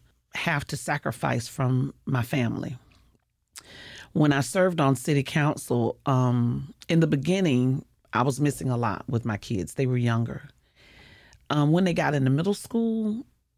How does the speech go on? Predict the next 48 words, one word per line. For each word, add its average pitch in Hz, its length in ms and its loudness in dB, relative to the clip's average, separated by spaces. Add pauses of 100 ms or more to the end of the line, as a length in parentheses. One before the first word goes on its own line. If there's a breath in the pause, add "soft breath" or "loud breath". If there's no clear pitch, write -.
(100)
I 143 160 0
would 147 220 0
say, 147 240 0
"You 143 160 0
know 165 160 4
what? 180 340 0 (380)
I'm 185 100 4
gonna 156 200 4
leave 165 260 0
this 175 180 -4
meeting 180 360 -2
because 156 540 -4
my 151 140 2
son's 147 340 -2
running 131 260 0
track. - 420 -6 (840 soft breath)
And 139 140 4
I 135 100 4
need 147 220 4
him 151 140 4
to 127 60 4
see 135 200 -2
my 107 160 2
face." - 340 -2
My 117 80 2
son 123 240 2
Jeremy 127 320 2
was 120 180 0
running 117 220 2
track - 300 -2
at 98 80 -4
Tyrone 107 380 -2
Middle 123 200 0
School, 113 340 -2 (380 loud breath)
and 127 100 2
he 135 120 4
actually 151 400 2
was 127 220 0
fabulous, 127 520 0
went 131 160 4
all 131 160 4
the 139 80 2
way 135 200 2
to, 131 420 0
uh, 127 220 2
the 127 120 -4
district, 127 460 -4 (160)
um, 131 400 -4